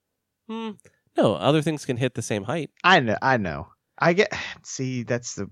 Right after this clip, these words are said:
Speaker 2: yeah, I don't know.
Speaker 1: I, I, I know that logic, but for me, I just think, like, once you get to a certain point, you're in the pantheon, right? Like, you're in that area.
Speaker 2: Yeah.
Speaker 1: I don't think ten to me doesn't necessarily mean something is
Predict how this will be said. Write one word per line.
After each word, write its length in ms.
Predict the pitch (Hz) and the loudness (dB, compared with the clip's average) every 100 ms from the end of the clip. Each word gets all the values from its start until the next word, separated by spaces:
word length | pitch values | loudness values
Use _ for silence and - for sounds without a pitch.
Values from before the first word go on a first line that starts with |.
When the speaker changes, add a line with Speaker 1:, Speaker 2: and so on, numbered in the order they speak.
| 104 | -6
Speaker 2:
yeah, 320 | 101 85 85 - - | -4 -4 -6 -10 -4
I 100 | 127 | 0
don't 140 | 107 | 0
know. 200 | 78 67 - - - | -2 -6 -10 -20 -6
Speaker 1:
I, 420 | 156 - 170 180 135 | -6 2 4 4 6
I, 140 | 147 | 6
I 60 | 156 | 6
know 260 | 160 156 160 | 6 4 4
that 280 | 127 139 | 2 0
logic, 320 | 156 160 180 151 | 0 -2 -2 -2
but 120 | 127 | 0
for 140 | 135 | 0
me, 200 | 120 135 | 0 2
I 120 | 131 | 2
just 200 | 117 113 | 2 0
think, 180 | - 110 | 0 0
like, 180 | 110 104 | 0 2
once 240 | 120 139 - | 2 2 -2
you 60 | |
get 180 | - - | -4 -2
to 80 | 131 | -2
a 60 | |
certain 240 | 117 127 98 | -2 -4 -2
point, 240 | 123 131 | -2 0
you're 120 | 120 | -2
in 180 | 117 117 | -2 -2
the 60 | 101 | -2
pantheon, 540 | - 107 - 65 - | -4 -6 -8 -12 -10
right? 180 | 90 101 | -6 -6
Like, 200 | 113 104 | -6 -8
you're 80 | 107 | -8
in 320 | 117 117 113 107 | -4 -4 -4 -4
that 180 | 104 - | -4 -4
area. 460 | 101 80 67 - - | -6 -6 -10 -14 -16
Speaker 2:
Yeah. 600 | 101 95 95 95 95 101 | -8 -4 -4 -2 0 4
Speaker 1:
I 140 | 135 | 6
don't 180 | 180 175 | 6 2
think 380 | - 156 135 - _ _ _ - | 2 0 0 -10 _ _ _ -4
ten 340 | 147 160 196 | 0 0 0
to 140 | - 143 | 0 2
me 400 | 131 131 131 131 _ _ _ - | 4 2 0 -6 _ _ _ 4
doesn't 280 | 135 143 147 | 4 6 2
necessarily 520 | 147 143 - 131 127 | 2 2 2 4 4
mean 240 | 120 113 | 0 -2
something 380 | 110 120 110 107 | 2 0 2 -2
is 220 | 92 98 | -2 -2